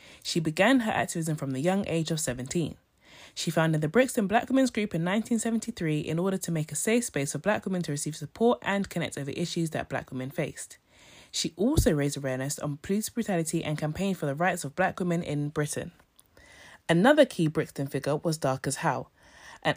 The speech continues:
activist, community leader, and one of the loud voices raising awareness of police brutality and anti-racism.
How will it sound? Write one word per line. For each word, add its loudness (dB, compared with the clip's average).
activist, 2
community 2
leader, 2
and 4
one 2
of 0
the 0
loud 4
voices 0
raising 4
awareness 0
of -6
police 0
brutality 0
and -4
anti-racism. -4